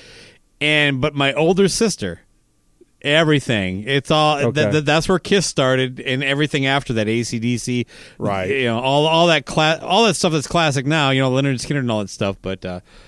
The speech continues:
Speaker 1: man, she was such an influence on that, and even the, the hair metal stuff.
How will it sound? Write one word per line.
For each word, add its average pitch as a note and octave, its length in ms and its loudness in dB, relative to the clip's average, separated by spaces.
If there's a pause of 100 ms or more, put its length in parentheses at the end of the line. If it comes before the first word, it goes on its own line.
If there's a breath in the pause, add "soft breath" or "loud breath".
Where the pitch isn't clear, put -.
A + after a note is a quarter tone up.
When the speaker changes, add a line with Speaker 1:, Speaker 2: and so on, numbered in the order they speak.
(260 soft breath)
Speaker 1:
man, G#2+ 560 -6
she - 160 -4
was D#3 140 0
such E3+ 200 0
an B2 160 0
influence A#2 460 -4
on A#2 80 -2
that, B2 160 -2
and F3 100 -2
even A#3 360 2
the, E3+ 260 0
the C#3+ 120 -2
hair E3 160 2
metal B2+ 220 -2
stuff. G2+ 240 -4